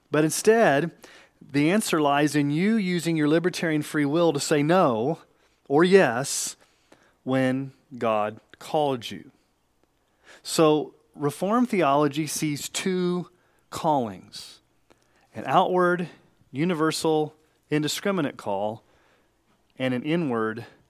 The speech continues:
effectual, sovereign call. Now, Reformed theology also argues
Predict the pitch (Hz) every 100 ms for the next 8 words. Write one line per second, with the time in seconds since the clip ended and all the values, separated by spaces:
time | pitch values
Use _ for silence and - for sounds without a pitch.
0 | _ _ _ _ 123 151 143 - 107 101
1 | 98 - _ _ _ - 147 135 104 92
2 | 92 _ _ _ - 101 73 _ _ _
3 | _ _ _ _ _ - - - - 175
4 | 107 _ _ _ 156 - 190 180 165 156
5 | 180 180 160 170 240 277 196 127 107 120
6 | 180 -